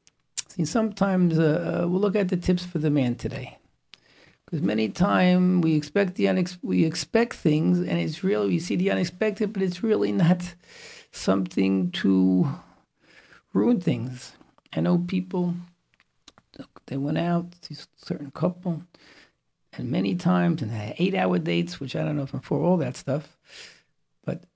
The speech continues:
one date they broke up on was, they spoke about potching. He said, "Listen, once in a while, chil-, child needs a potch." She said, "No way, no how." And I know families, you know families, usually the, the mother gives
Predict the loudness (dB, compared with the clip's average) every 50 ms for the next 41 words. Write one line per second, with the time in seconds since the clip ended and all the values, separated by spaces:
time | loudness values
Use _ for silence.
0 | _ _ -8 -4 -2 -2 -2 -2 -2 0 0 0 0 0 0 -2 -2 -2 -2 -2
1 | -2 0 2 2 2 2 2 0 0 0 0 0 0 0 -2 -2 0 0 0 -2
2 | -2 -4 -6 -8 -8 -8 -6 -2 0 0 0 0 0 0 0 0 0 -4 -6 -6
3 | -6 -6 -8 -10 -10 -12 -14 -18 -20 _ _ _ _ _ _ _ _ _ _ _
4 | _ _ -20 -20 _ _ _ _ _ -12 -12 _ _ _ _ _ _ _ -2 -2
5 | -2 -2 -4 -4 -4 -4 -4 -4 -4 -6 -4 -2 -2 -2 0 -2 -2 -2 -4 -2
6 | 0 0 0 0 0 0 0 -2 -4 -6 -6 -4 -4 -4 -4 -4 -4 -4 -2 -2
7 | -2 -2 -4 -4 -4 -4 -2 0 0 2 2 0 -4 -8 -12 -14 -14 -16 -18 -20
8 | _ _ _ _ _ _ _ _ _ _ _ -12 -6 -4 -4 -4 -4 -6 -6 -6
9 | -4 2 4 6 6 8 8 8 8 8 6 6 6 6 6 4 4 2 0 -2
10 | -2 -4 -2 -2 -2 -2 0 -2 -2 -2 0 2 2 4 4 4 4 4 4 4
11 | 4 4 2 2 2 0 2 2 2 2 2 4 4 6 6 6 4 4 2 0
12 | -2 -2 -6 -12 -20 -20 -14 _ 4 6 6 8 8 8 6 6 6 6 6 4
13 | 4